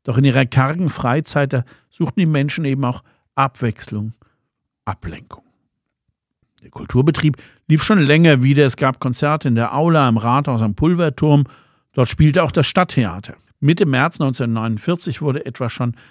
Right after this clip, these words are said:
zum fünfundzwanzigsten Mal Zuckmeyers Teufelsgeneral aufgeführt und zu dieser Zeit gab es Gastspiele prominenter Künstler.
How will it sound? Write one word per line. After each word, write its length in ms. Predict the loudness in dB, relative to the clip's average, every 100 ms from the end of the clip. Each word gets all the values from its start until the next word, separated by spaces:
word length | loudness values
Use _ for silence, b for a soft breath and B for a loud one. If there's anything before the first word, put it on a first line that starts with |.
| b
zum 160 | -6 0
fünfundzwanzigsten 800 | 2 2 2 -2 -2 -4 -4 -2
Mal 280 | 0 -2 -4
Zuckmeyers 640 | -8 -6 -2 -2 -2 -4
Teufelsgeneral 840 | -2 -2 -2 -4 -4 -4 -2 -4
aufgeführt 640 | -4 -8 -8 -10 -6 -6 -8 b b b -8
und 120 | -4
zu 140 | -4
dieser 400 | -4 -2 0 0
Zeit 400 | -2 -4 -4 -4
gab 260 | -4 -4 -4
es 160 | -8
Gastspiele 580 | -6 -8 -8 -12 -6 -4
prominenter 600 | -4 -2 -2 -2 -4 -8
Künstler. 500 | -2 -2 -2 -8 -14